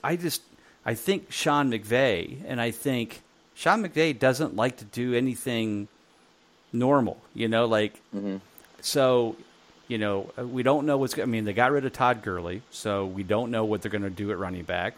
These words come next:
Speaker 1: We, is it going to be, you know, with what they got, they're gonna get somebody in the draft. Um, you know, Brandon Cooks may be gone. Um, so there's a lot of things gonna be changing for the Rams. So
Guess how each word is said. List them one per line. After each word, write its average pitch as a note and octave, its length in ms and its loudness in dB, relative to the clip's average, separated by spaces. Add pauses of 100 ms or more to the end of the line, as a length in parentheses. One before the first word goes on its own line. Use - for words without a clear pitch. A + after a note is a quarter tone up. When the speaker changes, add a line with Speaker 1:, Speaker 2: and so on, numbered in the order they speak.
Speaker 1:
We, F#2 120 -14 (300)
is F2+ 160 -12
it F2 80 -14
going F2+ 260 -6
to E2+ 60 -12
be, F2+ 400 -10 (100)
you F2 140 -12
know, F2 80 -12
with F#2 240 -12
what F#2+ 180 -6
they E2+ 100 -8
got, D#3+ 320 2
they're G2+ 100 -8
gonna F#2 180 -6
get F2+ 180 -10
somebody F2+ 280 -8
in E2 60 -14
the E2+ 80 -12
draft. D#3+ 460 -2 (560)
Um, F#2+ 420 -2 (100)
you G2 120 -10
know, F2 220 -12
Brandon F#2+ 360 -8
Cooks - 320 -6
may E3 160 -4
be C#3+ 180 -6
gone. C#3+ 680 0
Um, F#2+ 340 -8 (280)
so - 120 -6
there's A3+ 200 4
a C3 40 4
lot C3 400 8
of B2 100 0
things B2 280 -2
gonna A#2 100 -2
be G2+ 80 -4
changing G#2+ 440 -4
for A2+ 120 -8
the G2 100 -4
Rams. G#2 460 -2
So G#2 380 0